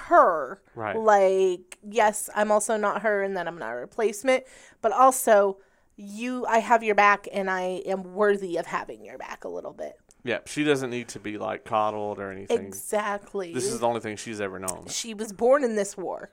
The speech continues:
Speaker 2: Yeah, even that, like, uh, her finding, like, the diary or whatever. And
Speaker 1: Mm-hmm.
Speaker 2: she's just like, "Is this all they had to worry about?"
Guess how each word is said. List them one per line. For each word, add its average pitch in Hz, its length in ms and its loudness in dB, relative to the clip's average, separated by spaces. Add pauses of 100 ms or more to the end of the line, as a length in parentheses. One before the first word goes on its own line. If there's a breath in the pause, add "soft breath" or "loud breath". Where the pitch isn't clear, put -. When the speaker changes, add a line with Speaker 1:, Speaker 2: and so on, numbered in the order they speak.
Speaker 2:
Yeah, 110 220 -2 (120)
even 185 260 0
that, 135 220 2
like, 107 340 0 (160)
uh, 110 260 2
her 135 200 2
finding, 135 320 2
like, 117 180 -2
the - 80 -8
diary 107 440 2
or 92 60 -6
whatever. 92 440 -14 (360 soft breath)
And 123 220 -4
Speaker 1:
Mm-hmm. 110 120 -6
Speaker 2:
she's 127 260 -4
just 123 280 -2
like, 104 500 -4 (500)
"Is 110 180 -6
this 139 180 -2
all 151 120 6
they 127 120 0
had 123 180 -2
to 101 80 -8
worry 98 280 -4
about?" 156 460 -6